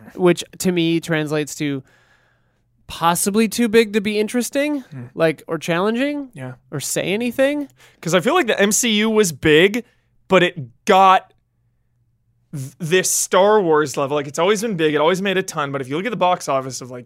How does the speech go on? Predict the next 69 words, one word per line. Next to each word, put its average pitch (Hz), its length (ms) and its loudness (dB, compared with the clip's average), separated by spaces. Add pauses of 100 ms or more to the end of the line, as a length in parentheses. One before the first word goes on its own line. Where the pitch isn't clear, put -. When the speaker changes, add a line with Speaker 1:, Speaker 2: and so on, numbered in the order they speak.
Speaker 1:
Phase 143 360 -8
One, 120 220 -14
obviously 117 280 -12
Avengers 123 500 -12
made 104 180 -12
a 104 40 -12
shitload. 113 560 -8
But, 120 160 -10
like, 104 220 -16
dude, 110 240 -14
fucking 127 300 -14 (120)
Ant-Man 131 540 -10
Phase 131 380 -10
Two, 135 320 -8
like, 101 200 -16
didn't 127 280 -18
even 135 260 -12
crack 127 320 -10
a, - 100 -18
like, - 140 -8 (200)
a - 60 -10
lot 160 140 2
of 240 40 -2
these 254 140 0
didn't 226 160 -2
even 202 160 -2
crack 190 260 0
a 156 40 -8
bill. 139 400 2 (240)
Speaker 2:
D-, - 120 -10
not 247 220 2
even 226 180 2
cracking 247 320 2
a 185 60 2
bill? 226 340 8
Speaker 1:
They're 427 140 4
not 415 60 2
even, 220 160 -4
like, 196 280 2
a 202 80 4
lot 311 720 4
of 277 120 2
M 294 140 4
C 285 240 -2
mo-, 311 300 2
M 294 180 4
C 294 220 0
U 320 140 6
movies, 202 520 0
and 185 220 -4
then, 175 120 -2
like, 165 180 0
Phase 165 360 2
Three 156 200 -2
leading 143 340 -6
into 135 220 -6
Infinity 135 320 -8
War, 156 160 -6
everyone's 139 220 -12
catching 143 380 -12
up, 135 160 -6
and 135 120 -14
then 139 100 -8
it's, 160 160 -2
Speaker 2:
Yeah. 147 60 -10
Speaker 1:
now 220 640 6
it's, 190 260 2
like, 170 440 2
Speaker 2:
Yeah. 165 260 -2